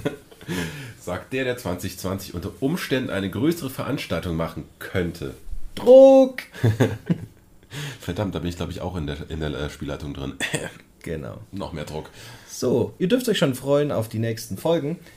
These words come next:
Speaker 2: In unserer ersten Staffel haben wir beschlossen, dass wir uns um das System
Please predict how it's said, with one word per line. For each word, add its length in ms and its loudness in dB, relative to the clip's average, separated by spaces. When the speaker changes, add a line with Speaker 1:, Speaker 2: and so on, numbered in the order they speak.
Speaker 2:
In 100 2
unserer 220 2
ersten 320 2
Staffel 320 2
haben 200 4
wir 80 -2
beschlossen, 440 -2
dass 280 0
wir 120 2
uns 280 -2
um 320 -4
das 380 -4
System 540 -2